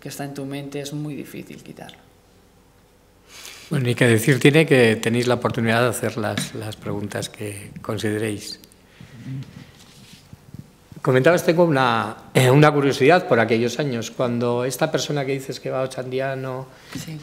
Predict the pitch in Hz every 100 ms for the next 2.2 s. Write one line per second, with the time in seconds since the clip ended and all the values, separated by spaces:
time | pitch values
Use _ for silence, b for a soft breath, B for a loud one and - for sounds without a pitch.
0 | - 127 135 139 135 135 139 151 - 131
1 | 127 123 139 - 135 127 127 131 135 139
2 | 131